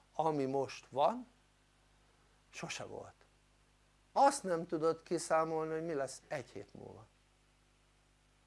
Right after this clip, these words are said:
Érted? Hogy milyen újabb valami olyan rendeletet hoznak,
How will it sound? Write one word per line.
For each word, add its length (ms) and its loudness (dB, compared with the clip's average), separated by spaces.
Érted? 520 -6
Hogy 200 -2
milyen 500 4
újabb 680 8
valami 440 12
olyan 220 8
rendeletet 840 8
hoznak, 800 2